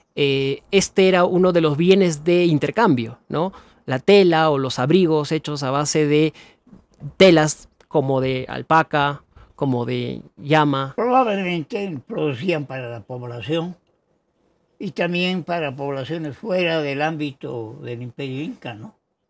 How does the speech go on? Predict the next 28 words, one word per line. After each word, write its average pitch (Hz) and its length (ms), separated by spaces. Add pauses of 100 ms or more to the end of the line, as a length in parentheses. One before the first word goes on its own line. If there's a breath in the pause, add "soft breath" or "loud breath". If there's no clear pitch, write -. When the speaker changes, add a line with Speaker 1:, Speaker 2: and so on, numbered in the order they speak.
(520)
Speaker 2:
Eh, 127 760
se 160 140
movían 139 460
hacia, 117 680 (500)
hacia 107 280
Chile, 151 640
se 123 100
movían 123 440
hacia 117 240
Argentina, 123 800 (580)
se 165 120
movían 135 420
hacia 117 280
Bolivia. 135 720 (640)
Es 156 300
decir, 160 380
eh, 131 480 (680)
eh, 139 760
la 123 180
importancia 135 1040
que 107 140
tenía 120 840 (380)
la 110 160
llama 127 380
como 117 240
animal 110 360
de 117 100
transporte 117 720